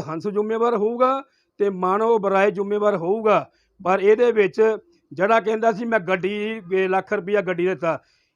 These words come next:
ਇਹਨੂੰ ਕਹਿ ਆਪਣੇ ਬੱਚੇ ਦੀ ਸਹੁੰ ਚੱਕ ਲਵੇ ਕਿਤੇ, ਪੰਦਰਾਂ ਲੱਖ ਰੁਪਇਆ ਕਹਿੰਦਾ, ਵੀਹ ਲੱਖ ਕੈਸ਼ ਰੱਖੂ ਉਸੇ ਵੇਲੇ ਹੀ। ਗੁਰਮੀਤ ਲਾਲ ਬਿੱਟੂ ਜਲੰਧਰ ਵਿੱਚ ਧੜੱਲੇ ਨਾਲ ਪ੍ਰਾਪਰਟੀ ਦਾ ਕੰਮ ਕਰਦਾ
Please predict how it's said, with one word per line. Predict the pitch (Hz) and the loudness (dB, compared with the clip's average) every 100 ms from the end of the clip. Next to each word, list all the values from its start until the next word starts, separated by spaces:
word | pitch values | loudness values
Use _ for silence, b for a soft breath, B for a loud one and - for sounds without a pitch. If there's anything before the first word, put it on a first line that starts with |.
| - | -2
ਇਹਨੂੰ | 190 226 247 | -2 0 0
ਕਹਿ | 254 | 2
ਆਪਣੇ | 277 247 254 | 2 2 -2
ਬੱਚੇ | 226 233 247 | -2 -2 -2
ਦੀ | 247 | -4
ਸਹੁੰ | 233 240 262 | -2 -2 0
ਚੱਕ | 240 220 | 0 0
ਲਵੇ | 240 247 | 2 2
ਕਿਤੇ, | 240 226 247 277 175 - _ _ - | 0 0 0 0 -2 -12 _ _ -6
ਪੰਦਰਾਂ | 196 202 240 | -4 0 2
ਲੱਖ | 233 226 | 2 2
ਰੁਪਇਆ | 233 202 233 233 | -2 0 0 0
ਕਹਿੰਦਾ, | 233 269 | 0 -2
ਵੀਹ | 240 240 | -4 -4
ਲੱਖ | 240 240 | -2 0
ਕੈਸ਼ | 214 214 240 | 4 2 2
ਰੱਖੂ | 226 202 247 | -4 -4 -4
ਉਸੇ | 254 - 240 | -2 4 4
ਵੇਲੇ | 233 214 | 4 2
ਹੀ। | 202 _ _ _ _ _ _ - | 0 _ _ _ _ _ _ -16
ਗੁਰਮੀਤ | 135 170 175 190 202 220 | -10 -6 -4 -4 -2 0
ਲਾਲ | 220 | 0
ਬਿੱਟੂ | 175 190 233 233 247 | 0 -2 -4 -4 -4
ਜਲੰਧਰ | 175 196 214 226 | -4 -4 0 0
ਵਿੱਚ | 208 190 | 0 0
ਧੜੱਲੇ | 240 240 - 220 185 175 | -2 -2 -4 -2 0 0
ਨਾਲ | 214 220 | 0 0
ਪ੍ਰਾਪਰਟੀ | 208 202 185 | 0 -2 0
ਦਾ | 208 208 | 0 0
ਕੰਮ | 202 208 | 0 -4
ਕਰਦਾ | 180 185 175 233 214 | -2 -2 2 4 2